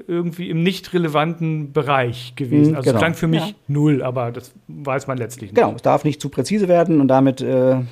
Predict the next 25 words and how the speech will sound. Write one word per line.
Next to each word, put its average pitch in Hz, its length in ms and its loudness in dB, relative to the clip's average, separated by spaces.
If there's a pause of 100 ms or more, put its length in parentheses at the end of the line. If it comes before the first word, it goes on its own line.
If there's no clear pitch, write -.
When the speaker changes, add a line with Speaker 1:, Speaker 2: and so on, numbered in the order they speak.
Speaker 2:
hat 135 140 -6
es 135 80 -12
dann 127 100 2
eben 139 140 2
auch 127 160 -4
selten 131 220 4
Relevanz, 117 400 2
was 107 100 -8
da 107 80 2
so 107 80 0
rauskommt 101 380 -4
an 98 60 -8
Informationen. 107 680 -8
Speaker 1:
Genau. 123 420 -6 (720)
Speaker 2:
Ja. 277 220 2 (1300)
Speaker 1:
Tja, 208 280 -2 (160)
äh, 175 220 2 (840)
ich 110 120 -4
Speaker 2:
Wollen 131 100 4
Speaker 1:
will 175 60 4
Speaker 2:
wir 185 40 6
noch 185 40 6
ein 175 80 4
Speaker 1:
jetzt 156 80 0
Speaker 2:
Fazit? 208 420 0